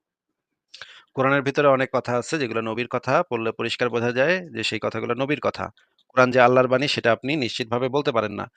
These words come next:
কারণ কোরআনের অনেকগুলো আয়াত থেকে পরিষ্কার বোঝা যায় না যে এটা আসলে কার কথা, জিব্রাইলের কথা নাকি মুহাম্মদের কথা নাকি আল্লাহর কথা।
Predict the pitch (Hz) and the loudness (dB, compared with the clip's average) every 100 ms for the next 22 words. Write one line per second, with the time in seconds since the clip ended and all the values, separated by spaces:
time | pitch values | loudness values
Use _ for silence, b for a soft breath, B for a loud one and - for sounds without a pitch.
0 | _ _ 117 117 117 123 127 123 127 120 | _ _ 0 0 2 2 4 2 2 2
1 | 135 - 131 131 147 143 131 131 127 - | 4 6 6 4 0 -2 -2 -2 -2 0
2 | 120 123 147 143 139 135 131 123 117 123 | 0 2 6 6 6 2 2 2 0 -2
3 | 123 113 107 110 110 117 127 131 131 143 | 0 0 0 -4 -4 2 2 4 2 4
4 | 160 127 120 120 120 127 - 139 160 127 | 2 2 -2 -2 -2 -2 -2 0 0 2
5 | 120 113 110 107 101 | 4 4 2 -2 -6